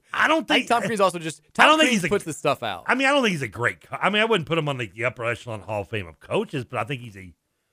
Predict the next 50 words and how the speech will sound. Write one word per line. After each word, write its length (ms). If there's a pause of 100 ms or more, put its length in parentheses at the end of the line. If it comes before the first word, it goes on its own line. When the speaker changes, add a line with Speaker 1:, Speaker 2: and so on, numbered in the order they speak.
(540)
Speaker 1:
I 60
mean, 100
he's 160
going 340
to 100
get 300
a 40
decent 400
amount 320
out 240
of 80
you, 320
but 180
with 100
his, 280 (180)
I 20
mean, 180
his 120
system 320
does 280
that, 100
and 80
he's 100
gonna 200
be 260
competitive. 720 (840)
Speaker 2:
Is 140
he? 220 (360)
Speaker 1:
Yeah. 560 (500)
Speaker 2:
I 140
don't 100
think 140
it's 80
a 60
good 140
fit. 220
I 60
don't, 120
I 40
don't 140
think 160
Providence 320
is 60
a 40
place 240
where 100
he 60
can 160
win. 160 (640)
The, 380